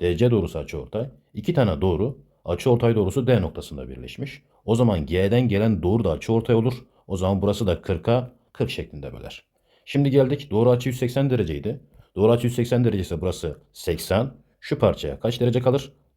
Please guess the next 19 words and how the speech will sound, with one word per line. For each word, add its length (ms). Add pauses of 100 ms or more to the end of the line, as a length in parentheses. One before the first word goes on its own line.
Yüz 200
derece 260
kalır. 320 (560)
A 300
E 200
G 180
üçgeninde 500
dikkat 220
ederseniz 460
elli, 500 (260)
yüz, 280
yüz 160
elli 220
olduğu 240
zaman 260 (420)
açıortaylardan 720
bir 80
tanesi 280
otuz. 340